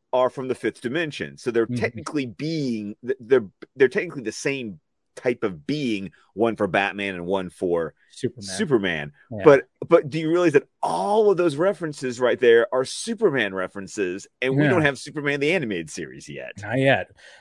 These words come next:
Speaker 2: Yeah, the first one I spotted was, of course, Krypto right
Speaker 1: You
Speaker 2: off
Speaker 1: saw
Speaker 2: the bat.
Speaker 1: Krypto? Okay.
Speaker 2: Yeah, I mean, it's very, and then, I, yeah, it was just one of those things where I was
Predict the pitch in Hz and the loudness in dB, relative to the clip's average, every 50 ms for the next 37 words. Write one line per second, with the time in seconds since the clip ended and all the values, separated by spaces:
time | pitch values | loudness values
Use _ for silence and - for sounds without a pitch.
0 | - - 120 117 110 104 123 - - 185 180 151 170 165 147 143 151 143 - - | -2 2 2 4 4 2 2 6 6 6 6 8 6 6 6 6 6 4 2 0
1 | 123 113 107 101 95 95 98 92 87 98 92 - _ 107 98 92 - - _ - | 2 2 2 0 -2 -4 -6 -6 -6 -8 -10 -8 _ -8 -8 -8 -8 -12 _ -4
2 | 120 113 - - 95 92 95 98 95 107 117 - 131 117 110 117 127 117 123 135 | -4 -4 -2 -4 -2 -2 -2 -2 -2 -2 2 2 2 4 6 4 4 8 10 10
3 | 131 131 131 117 - 107 110 - - 190 202 185 160 156 156 175 170 170 160 143 | 10 10 8 4 0 -4 -2 8 10 12 12 12 12 10 10 8 6 4 4 2
4 | - 123 117 151 165 160 151 143 147 160 160 156 156 160 165 165 160 160 135 156 | 0 6 10 10 10 10 10 6 4 2 2 2 2 2 2 2 0 0 0 0
5 | 147 131 113 101 98 101 107 120 127 123 - 143 131 - 165 170 165 156 151 143 | 2 2 2 2 0 -2 -2 -2 -4 -4 -4 -6 -6 -2 -2 -2 0 2 0 0
6 | - - 165 165 151 127 135 127 120 - | 0 -4 -6 -6 -4 -2 -2 -2 -2 -4